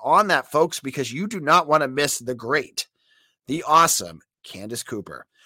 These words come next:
She is the host every single day, and she is, uh, joined by a rotating group of hosts that are all awesome, including myself.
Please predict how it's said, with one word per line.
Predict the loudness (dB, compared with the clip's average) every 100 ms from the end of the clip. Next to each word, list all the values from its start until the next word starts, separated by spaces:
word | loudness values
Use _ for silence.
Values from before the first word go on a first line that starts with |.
| _
She | -4 0 0 0 -4 -6 -6
is | 0 2 2 -2 -6 -6 -8 _ _ -8
the | -4
host | -4 -6 -12 _
every | -4 -4 -2 -4 -4
single | -4 -6 -8
day, | -2 0 0 -4 _ -20 _ _
and | -4 -4 -2 -6 -10 _ _ _ _ _ _ _ _ _ _ _ _ _ -8
she | -2 -2
is, | -2 -8 _ 0
uh, | 2 4
joined | 2 0 0
by | 0 -2 -2
a | -4 -2
rotating | -4 -4 -8 -8 -10
group | -10 -6
of | -8 -8
hosts | -14 -12 -12
that | -10 -12 -14 -6
are | -4 -4 -4
all | -4 -4 -6
awesome, | -12 -12 -12
including | -12 -10 -10
myself. | -10 -10 -12 -14